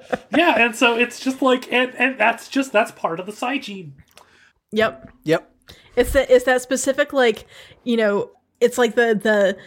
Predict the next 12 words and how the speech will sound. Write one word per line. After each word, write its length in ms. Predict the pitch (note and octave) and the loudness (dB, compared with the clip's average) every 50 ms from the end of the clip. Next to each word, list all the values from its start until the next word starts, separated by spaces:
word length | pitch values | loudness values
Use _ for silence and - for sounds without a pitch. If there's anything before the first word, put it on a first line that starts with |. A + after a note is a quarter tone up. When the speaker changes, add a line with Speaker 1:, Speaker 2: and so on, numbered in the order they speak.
| - _ _ - | -20 _ _ -14
Speaker 2:
corner 500 | - - - A3 A3+ A#3 B3+ C4 C4+ C4+ | -8 -4 -2 0 2 2 2 2 2 0
part 420 | C4+ - C#4 C4+ C#4 D4 - - | 0 0 2 2 2 2 2 0
where 140 | A3+ G#3+ A3 | 0 0 0
it's, 120 | A3 G#3+ A#3 | 0 0 -2
like, 140 | G#3 G3+ - | -2 -2 -4
swept, 400 | - - A#3 A#3 A3 - - - - | -4 -4 -2 -2 -2 -4 -6 -10 -6
like, 320 | A#3 A3+ A3 G3+ - - _ _ _ _ _ _ _ _ - G#3 | -2 -2 -2 -2 -4 -10 _ _ _ _ _ _ _ _ -18 -10
to 120 | - - A#3+ | -6 -4 -2
the 120 | A3 A3 | 0 -2
side 600 | G#3+ - - A#3+ G3+ - G3+ G#3+ A3+ A3+ A3+ A3 | -2 -2 0 0 0 2 2 0 2 0 0 -2
and 480 | - - G#3+ G#3 G3+ G#3 G#3 G3+ F#3+ F#3+ | -2 -2 -2 -2 0 0 0 -2 -2 -2
back. 640 | G#3 F#3 D#3+ F3+ G#3 B3+ - - - - - - | -2 -2 0 0 0 -2 -4 -8 -16 -18 -18 -20